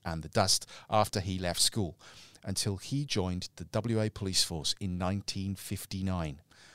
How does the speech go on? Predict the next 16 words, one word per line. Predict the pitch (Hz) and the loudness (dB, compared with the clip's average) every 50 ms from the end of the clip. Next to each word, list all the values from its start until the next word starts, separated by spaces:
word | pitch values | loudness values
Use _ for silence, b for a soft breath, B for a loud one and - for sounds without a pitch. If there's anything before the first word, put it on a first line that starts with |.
| B B B | B B B
and | - 92 92 98 | -2 -2 0 2
went | 110 120 123 123 | 2 2 2 2
to | - - - - 98 | -2 -6 -6 -6 -6
work | 87 92 98 92 92 - - - b b b b b _ | -4 0 0 0 0 -2 -4 -12 b b b b b _
locking | 98 101 107 110 - - - 110 113 | 2 6 6 6 6 4 2 2 2
up | 104 - - - - - _ - | 2 2 -2 -6 -12 -14 _ -2
those | 92 92 92 95 95 95 - | 0 2 2 2 2 0 -2
intent | - 95 87 - - 87 80 82 - - B B B B B - | -2 -6 -8 -6 -6 -6 -6 -6 -6 -8 B B B B B -10
on | 90 | -2
stealing | 87 - - - - 127 117 107 92 80 - 78 - b b b b b b | 2 4 4 6 6 6 6 6 4 0 -4 -6 -10 b b b b b b
some | - - - 113 98 101 113 - | 2 4 4 6 6 4 2 2
of | - 98 - - | 0 -6 -8 -6
Kalgoorlie's | - - 85 82 85 - - 92 90 87 87 85 85 - - b b b b b | -8 -8 -6 -8 -6 -6 -4 -4 -2 -2 -2 0 2 2 2 b b b b b
fields | - - - 95 87 87 87 85 - - - - | -20 -8 -4 -4 -2 -2 -4 -2 -2 -2 -2 -4
of | 92 - - | -10 -10 -4
gold. | - 82 76 71 73 - | -2 -2 -2 -2 -6 -12